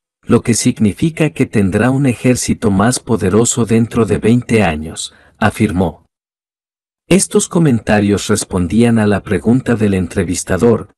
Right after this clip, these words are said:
que le pidió a Vance que describiera su perspectiva de la política exterior. Al respecto, el republicano contestó que el realismo en el siglo veintiuno tiene tres pilares.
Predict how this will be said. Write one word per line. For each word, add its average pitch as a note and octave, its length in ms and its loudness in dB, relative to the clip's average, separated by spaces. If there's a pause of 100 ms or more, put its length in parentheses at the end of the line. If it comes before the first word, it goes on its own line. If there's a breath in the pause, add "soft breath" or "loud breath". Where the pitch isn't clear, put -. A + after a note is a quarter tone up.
(240)
que B2 120 2
le A2 160 2
pidió A#2+ 420 0
a C3 60 -2
Vance G2 500 -2 (320 soft breath)
que A#2+ 140 2
describiera A#2 680 0
su - 220 -4
perspectiva B2+ 800 -2
de A#2 120 0
la A2 160 0
política G2+ 600 -2
exterior. G2 760 -2 (1040)
Al A2 200 2
respecto, A2+ 720 -2 (260)
el A#2 200 4
republicano B2 800 0
contestó C3 640 0
que A2+ 160 2
el G#2 100 2
realismo G#2 600 0
en G2 80 0
el E2+ 140 -4
siglo B2+ 380 2
veintiuno B2 640 2
tiene B2+ 380 0
tres B2 340 0
pilares. G2+ 800 -2